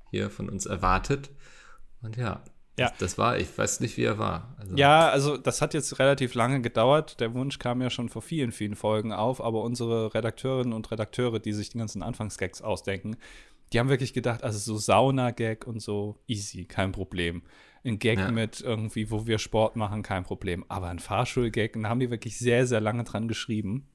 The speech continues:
Speaker 2: Der ging durch mehrere
Speaker 1: Ja.
Speaker 2: Iterationsstufen, wurde oft verworfen.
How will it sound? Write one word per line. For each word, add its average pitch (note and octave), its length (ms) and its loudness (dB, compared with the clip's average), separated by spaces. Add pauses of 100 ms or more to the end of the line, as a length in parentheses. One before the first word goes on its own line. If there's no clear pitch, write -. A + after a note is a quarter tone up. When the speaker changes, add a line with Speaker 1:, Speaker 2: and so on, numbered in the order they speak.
Speaker 2:
Der G#2+ 80 4
ging A#2 200 0
durch A2 200 -2
mehrere G#2 320 2
Speaker 1:
Ja. - 40 -4
Speaker 2:
Iterationsstufen, A2+ 1000 -2
wurde A2+ 240 -2
oft - 160 -6
verworfen. A2 680 2